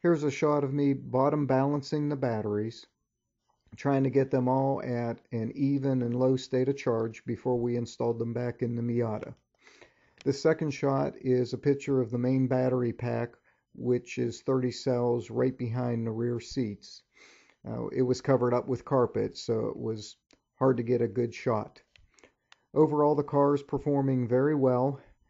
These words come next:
The only thing I would do different if I had it over to do again is the ninety amp hour cells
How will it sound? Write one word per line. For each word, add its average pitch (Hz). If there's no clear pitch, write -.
The 139
only 147
thing 143
I 139
would 131
do 143
different 135
if 127
I 123
had 123
it 123
over 131
to 120
do 135
again 110
is 117
the 123
ninety 131
amp 131
hour 120
cells 113